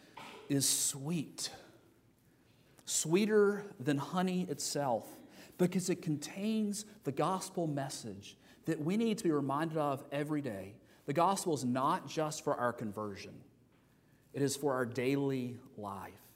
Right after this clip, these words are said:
As one commentator put it, the gospel is not the A B Cs of Christianity, but the A to Zs of Christianity. We need to be reminded every day, because here's the thing. So oftentimes we find our significance in, we look for our satisfaction in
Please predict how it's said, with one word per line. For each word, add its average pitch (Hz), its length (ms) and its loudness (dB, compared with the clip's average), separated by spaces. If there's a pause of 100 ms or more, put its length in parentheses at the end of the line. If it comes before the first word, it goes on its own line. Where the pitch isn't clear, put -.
(380)
As 107 120 -14
one 127 420 -2 (100)
commentator 123 500 0
put 120 240 0
it, 113 160 -4 (320)
the 127 60 -2
gospel 160 420 0
is 143 100 -2
not 143 360 0
the 131 200 0
A 160 140 2
B 160 180 0
Cs 175 400 -2
of 185 120 0
Christianity, 190 520 -4
but 156 160 -2
the - 140 -2
A 151 140 4
to 151 240 0
Zs 110 360 -4
of 95 100 -14
Christianity. 98 600 -12 (680)
We 156 260 4
need 180 380 6
to 196 40 -6
be 175 100 4
reminded 151 540 6
every 165 260 6
day, 170 220 6
because 147 300 0
here's 208 300 4
the 202 60 0
thing. 180 320 2 (160)
So 170 220 4
oftentimes 170 720 8 (180)
we 175 220 6
find 214 460 4
our 190 200 6
significance 180 800 2
in, 175 460 2 (500)
we 156 100 10
look 214 280 10
for 190 100 6
our 175 160 8
satisfaction 185 880 4
in 165 440 2